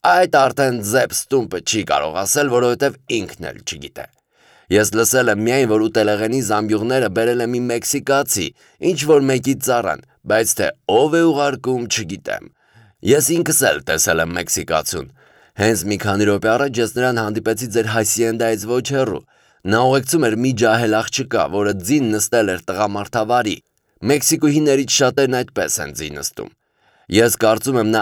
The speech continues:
այդ աղջկա ծառան է, որովհետև ետևից էր գնում։ Նա ձեռքին մի զամբյուղ ուներ, որը ճիշտ և ճիշտ նման էր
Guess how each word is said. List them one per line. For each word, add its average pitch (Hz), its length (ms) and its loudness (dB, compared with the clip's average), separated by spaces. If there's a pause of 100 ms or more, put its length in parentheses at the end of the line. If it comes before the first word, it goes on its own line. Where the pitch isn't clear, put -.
այդ 110 380 0
աղջկա 95 480 -2
ծառան 90 500 -2
է, 65 60 -8 (380)
որովհետև 110 560 2
ետևից 127 580 0
էր 73 200 -4
գնում։ 78 360 -4 (680)
Նա 117 180 2 (120)
ձեռքին 127 500 0
մի 127 100 2
զամբյուղ 98 520 -2
ուներ, 135 240 0
որը 127 260 0
ճիշտ 147 460 -2
և 82 160 -4
ճիշտ 135 400 -4
նման 104 320 -2
էր 92 80 -4